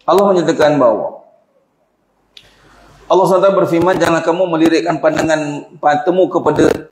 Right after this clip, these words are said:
kemewahan yang ada di tangan orang-orang yang hidup senang dan mewah." Jangan melirikkan pandangan-pandangan.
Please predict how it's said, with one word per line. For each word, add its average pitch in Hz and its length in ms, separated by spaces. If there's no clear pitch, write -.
kemewahan 220 960
yang 185 160
ada 190 240
di 180 160
tangan 208 240
orang-orang 190 640
yang - 40
hidup 175 280
senang 202 320
dan 180 160
mewah." 202 400
Jangan 220 240
melirikkan 185 640
pandangan-pandangan. 165 960